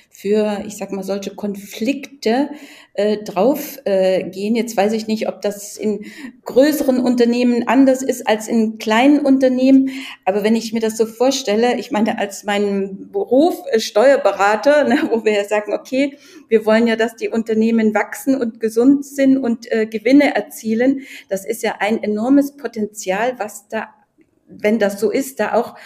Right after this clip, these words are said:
verloren geht. Wie kann dann Coaching, ähm, da unterstützend, äh, wirken, dass man das ja verändern, äh, kann? Kann Coaching da überhaupt einen Beitrag leisten oder muss ich immer sagen, "Okay,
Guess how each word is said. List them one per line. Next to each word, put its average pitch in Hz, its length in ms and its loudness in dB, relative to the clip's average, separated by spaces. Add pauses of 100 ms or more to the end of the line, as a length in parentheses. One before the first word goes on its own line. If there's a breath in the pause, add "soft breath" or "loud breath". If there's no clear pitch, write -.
(220 loud breath)
verloren 240 520 0
geht. 180 240 -8 (340 loud breath)
Wie 233 280 -8
kann 254 280 -6
dann 240 320 -4
Coaching, 262 760 -2 (340 loud breath)
ähm, 208 920 -2
da 226 100 0
unterstützend, 277 960 0
äh, 247 600 0
wirken, 262 380 -2
dass 190 220 -6
man 208 120 -2
das - 420 -8 (920 soft breath)
ja 208 180 2
verändern, 233 640 4
äh, 165 300 -4 (760)
kann? - 340 -4
Kann 262 240 4
Coaching 262 380 2
da 214 120 2
überhaupt 220 480 -2
einen 247 160 0
Beitrag 185 500 -4
leisten 170 380 -6
oder 190 240 -6
muss 202 220 -6
ich 208 180 -8
immer 208 200 -4
sagen, 202 260 -4
"Okay, 247 400 -4